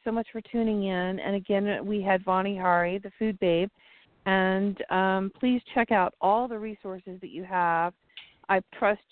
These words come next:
trust you. It will change your life for the better, and you'll feel so much better about yourself and, uh, everyone around you. And you can actually inspire other people,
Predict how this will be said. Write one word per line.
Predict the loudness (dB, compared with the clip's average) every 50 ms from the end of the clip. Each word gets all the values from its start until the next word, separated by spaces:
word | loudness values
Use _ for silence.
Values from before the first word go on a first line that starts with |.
| -14 -6
trust | -4 -4 -4 -4 _ -12
you. | -10 -8 -6 -6 -6 -8 -12 -18 _ _ _
It | -8 -8 -8 -8
will | -8 -6 -6 -4 -4 -6 -8 -12 _ -20 -14 -8
change | -6 -4 -4 -4
your | -2 -2 0
life | 2 2 2 2 0 -2 -6 _ _ _ _ -16 -12
for | -10
the | -10 -6
better, | 0 2 2 2 2 0 -2 -4 -8 -10 -14
and | -12 -12 -10 -8 -8 -10 -10 -10
you'll | -8 -8 -8
feel | -6 -6 -6 -6 -8 _ _
so | 0 0
much | 2 0 -2 -2 0
better | 0 0 2
about | 2 2 2 0 0
yourself | -2 -6 -6 -6 -6 -4 -6 -8 -12 _ _ _ _ _ _ _ _ _ _ _ -2
and, | 0 2 2 2 2 2 2
uh, | 4 4 4 4 2 2 -2 _ _ _ _ _ _ _
everyone | -6 -6 -4 -4 -4 -4 -4 -4
around | -4 -4 -4 -4 -4 -6 -8
you. | -10 -12 -12
And | -12 -14
you | -16
can | -16 -16 -14 -10
actually | -8 -8 -8 -10 -10 -10 -8 -6 -6 -6
inspire | -6 -10 -8 _ 0 2 4 4 4 4 2
other | 2 0 -2
people, | -6 _ -10 -10 -6 -4 -4 -4 -4